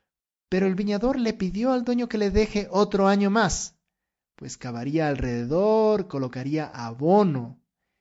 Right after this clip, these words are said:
y que si no daba fruto, bueno, ahí sí la cortaría. ¿Cuál es el tema central de la parábola? Pues es el fruto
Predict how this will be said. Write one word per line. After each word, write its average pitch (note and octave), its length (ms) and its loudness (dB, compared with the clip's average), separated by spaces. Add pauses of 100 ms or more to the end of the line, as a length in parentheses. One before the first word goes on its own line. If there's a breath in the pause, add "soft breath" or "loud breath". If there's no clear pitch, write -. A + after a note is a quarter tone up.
(140)
y D3 80 -16
que C3+ 120 -4
si C#3+ 160 -6
no F3+ 180 2
daba F#3+ 300 6
fruto, G#3 640 0 (300)
bueno, B2+ 300 -6
ahí C#3+ 280 -2
sí F#3+ 460 -2 (160)
la C3+ 160 -6
cortaría. C3+ 500 -8 (840 soft breath)
¿Cuál C#4+ 140 2
es C#4+ 100 2
el G#3+ 120 0
tema D#3 240 0
central B2+ 440 -2
de B2 80 -6
la A2 120 -10
parábola? G#2+ 520 -18 (1000)
Pues C3+ 680 -6 (340)
es E3 160 -4
el F#3 140 0
fruto G3 640 -2